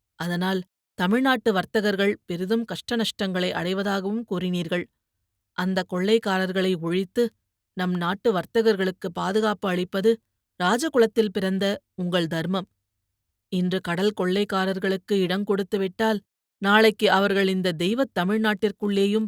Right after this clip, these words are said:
பிரவேசித்து விட மாட்டார்களா? இன்று கைலாசவாசியாகி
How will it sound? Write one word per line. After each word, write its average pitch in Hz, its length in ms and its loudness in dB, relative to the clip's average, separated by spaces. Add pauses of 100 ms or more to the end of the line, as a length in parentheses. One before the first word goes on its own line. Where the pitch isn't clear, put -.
பிரவேசித்து 220 500 0
விட 190 180 2
மாட்டார்களா? 170 640 -4 (720)
இன்று 220 380 2
கைலாசவாசியாகி 208 1160 0